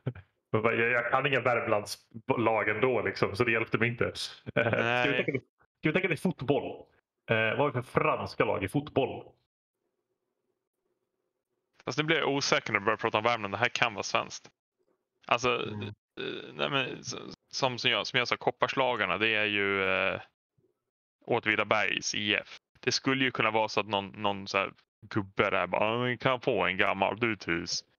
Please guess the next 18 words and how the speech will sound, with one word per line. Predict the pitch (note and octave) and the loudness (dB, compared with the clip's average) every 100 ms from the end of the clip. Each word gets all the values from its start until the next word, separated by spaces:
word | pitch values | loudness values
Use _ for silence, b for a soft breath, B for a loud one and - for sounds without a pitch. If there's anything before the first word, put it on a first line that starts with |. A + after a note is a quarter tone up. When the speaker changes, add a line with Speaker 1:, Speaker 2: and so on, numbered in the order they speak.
| _ _ _ | _ _ _
Speaker 2:
Och | A#2+ - | -6 -2
sen | G#2 | 0
så | G#2 | 0
är | F#2+ | 0
det | G2+ | 0
deras | F#2+ F#2 - | 2 -2 0
hemmaarena. | G#2 G2 G2 G#2 G2 F#2+ | 0 2 0 0 -2 -4
Det | G2 | -4
skulle | - A2+ G#2+ | -2 0 0
ju | |
kunna | G#2 G#2 | 0 0
vara | F2+ | 0
något | F2+ - | -4 -2
sånt | - G2 F#2 - | -2 -2 -6 -10
i, | F#2+ F2+ | -8 -4
någonstans | G#2 F#2+ - F2 - | -2 -2 -2 -4 -4
i | |
Sverige. | - G#2 G2 | -2 0 -2